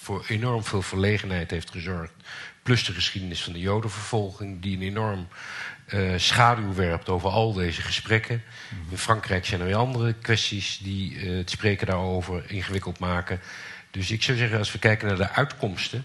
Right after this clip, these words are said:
Speaker 1: in onze grote steden in termen van culturele vervreemding, maar ook sociaal-economische achterstelling, achterblijven van, eh, sommige g-, migrantengroepen, dan zie ik vergelijkbare uitkomsten.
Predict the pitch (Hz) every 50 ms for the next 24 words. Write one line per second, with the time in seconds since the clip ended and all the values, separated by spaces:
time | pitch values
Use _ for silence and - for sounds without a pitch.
0 | - - - - 101 98 - - - - 95 92 87 - - - - 92 85 85
1 | 82 76 80 78 82 - - 101 95 87 87 87 85 80 - - 87 82 82 82
2 | 80 - - - - - _ - - 101 92 - 98 95 104 107 110 107 - 98
3 | 87 - - 95 87 82 78 73 73 73 73 73 - - - - - - - -
4 | - - - - 90 87 82 - - 92 - - 104 95 92 90 87 - 90 90
5 | 90 87 87 85 - - - 87 78 104 - - - - - - - 92 80 78
6 | 78 76 - - - - - _ - - 92 - - 95 82 82 87 95 95 98
7 | 98 87 78 - - 87 78 76 73 - - - - - - - - - - -
8 | 87 82 82 80 82 82 82 78 80 87 95 90 87 - - 98 92 - - 87
9 | 87 - - - - - - - - 101 87 - 98 95 95 92 92 - - 95
10 | 87 - 92 85 85 82 - 90 87 82 - - - 101 92 - 98 92 98 92
11 | 90 95 90 85 87 92 110 - - - 143 135 139 - - - 156 156